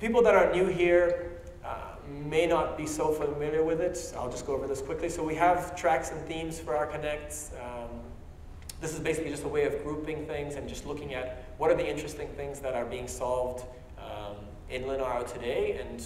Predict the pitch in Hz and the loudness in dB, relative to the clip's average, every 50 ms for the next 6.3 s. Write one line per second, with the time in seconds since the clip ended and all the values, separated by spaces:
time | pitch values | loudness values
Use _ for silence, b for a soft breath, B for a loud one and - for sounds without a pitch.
0 | - - - 123 120 131 120 113 - - 131 - - 131 127 131 127 131 127 - | -10 -12 -12 -10 -8 -8 -8 -6 -6 -6 -6 -6 -6 -8 -4 -4 -2 -2 -2 -4
1 | 127 123 - 127 120 120 117 117 117 117 - 117 117 - - 120 117 117 117 117 | -6 -6 -6 -8 -8 -8 -6 -6 -6 -6 -6 -8 -10 -10 -8 -8 -6 -6 -4 -4
2 | 117 113 110 110 113 113 113 - 120 110 117 120 123 120 117 117 113 117 117 120 | -4 -2 -4 -4 -6 -6 -6 -6 -6 -6 -6 -4 -4 -4 -4 -4 -6 -6 -8 -8
3 | 120 127 123 120 123 120 127 127 123 120 117 - - - - - 120 117 - 127 | -6 -6 -4 -4 -4 -2 -2 -2 -2 -2 -2 -4 -6 -8 -8 -10 -10 -10 -8 -8
4 | 123 120 - - - - B B B B B B B B 147 156 165 185 196 190 | -8 -8 -10 -12 -12 -12 B B B B B B B B 2 4 6 6 6 6
5 | - 180 175 170 170 170 160 - 160 160 160 156 160 160 - - 143 143 - - | 6 6 6 8 8 6 6 6 2 0 -2 -2 -2 -2 -2 -2 0 2 2 4
6 | 196 - - - - - | 4 2 2 -2 -6 -8